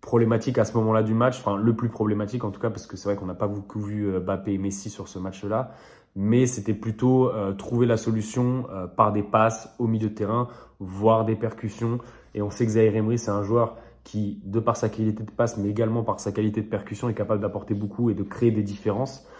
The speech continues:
euh, comme on l'a déjà vu cette saison faire, euh, lors de, de courtes entrées, euh, courtes apparitions où il, il a eu sa chance.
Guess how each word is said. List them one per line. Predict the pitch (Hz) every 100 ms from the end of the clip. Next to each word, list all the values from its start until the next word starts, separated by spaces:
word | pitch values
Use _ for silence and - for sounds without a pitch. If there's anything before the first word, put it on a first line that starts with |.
| - - -
euh, | 92
comme | - 101
on |
l'a | 104
déjà | 98 101
vu | 101
cette | 98 95
saison | - 98 92
faire, | 120 123 - - - - 90
euh, | 90 87
lors | 90 92
de, | 92
de | 95 95
courtes | - 101 98
entrées, | 98 95 - 104
euh, | 95
courtes | 90 101 -
apparitions | - 92 95 - 110
où | 101 95
il, | 92 92 98
il | 95
a | 92
eu | 95
sa | 95
chance. | 90 123 131 -